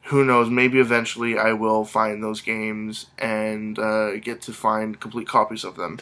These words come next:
Uh, anyways, that's it. That's all I got. As always, leave comments in the comment section below. Anything you'd like to say, comments, questions, suggestions, ideas,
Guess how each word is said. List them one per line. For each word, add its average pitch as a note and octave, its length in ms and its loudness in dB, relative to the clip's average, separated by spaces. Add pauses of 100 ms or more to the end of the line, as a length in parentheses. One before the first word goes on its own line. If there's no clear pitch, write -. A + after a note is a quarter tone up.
(520)
Uh, C#3 200 6
anyways, E3+ 420 2 (260)
that's C#3 260 8
it. D3+ 160 0
That's C3 200 4
all B2+ 140 4
I C3 80 4
got. C#3 460 8
As B2+ 240 4
always, B2+ 300 4
leave B2 180 0
comments A#2 320 2
in A2+ 80 -8
the A2 80 -6
comment G#2+ 260 -4
section - 300 -12
below. C3 300 0
Anything A#2+ 380 -4
you'd A#2 100 -6
like A2+ 180 -4
to A#2 80 -12
say, B2 220 -2
comments, A#2 420 -4
questions, A2+ 420 -6
suggestions, A2+ 540 -8
ideas, A2+ 400 -6